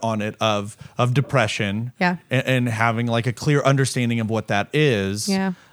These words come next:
Speaker 1: um, like, I, it is so great that we talk about it so much more now.
Speaker 2: Yeah.
Speaker 1: Um, so that it can be more recognizable in the people in our lives.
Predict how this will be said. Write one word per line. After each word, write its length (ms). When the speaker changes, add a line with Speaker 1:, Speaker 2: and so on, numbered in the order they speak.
Speaker 1:
um, 640
like, 180
I, 100
it 280
is 160
so 320
great 260
that 100
we 120
talk 260
about 220
it 120
so 180
much 260
more 320
now. 580
Speaker 2:
Yeah. 260
Speaker 1:
Um, 500
so 300
that 320
it 280
can 360
be 160
more 360
recognizable 800
in 140
the 60
people 340
in 80
our 100
lives. 520